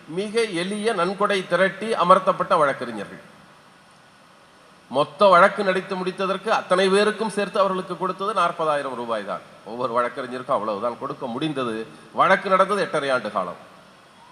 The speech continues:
இப்போ வழக்கின் பல செய்திகளை பதிவு செய்ய முடியாமல் போய்விட்டது. அதில் ஒருவரை பற்றி நான் சொல்லியாக வேண்டும். இந்த வழக்கில்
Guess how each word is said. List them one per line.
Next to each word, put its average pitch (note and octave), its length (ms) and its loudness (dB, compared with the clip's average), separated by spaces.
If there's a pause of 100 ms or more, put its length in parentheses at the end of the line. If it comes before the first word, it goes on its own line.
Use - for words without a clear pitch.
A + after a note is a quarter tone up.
(1300)
இப்போ D3+ 160 -6
வழக்கின் A3+ 600 2
பல F3+ 240 4
செய்திகளை G#3+ 480 -4
பதிவு G#3+ 360 -4
செய்ய G#3+ 220 -4
முடியாமல் F3+ 480 0
போய்விட்டது. C3+ 600 -4
அதில் C#3+ 240 -2
ஒருவரை F3+ 400 0
பற்றி F3+ 260 -10
நான் C#3+ 280 2
சொல்லியாக D3+ 500 -2
வேண்டும். D3 340 -6 (1040)
இந்த A#2 140 -6
வழக்கில் C#3+ 580 2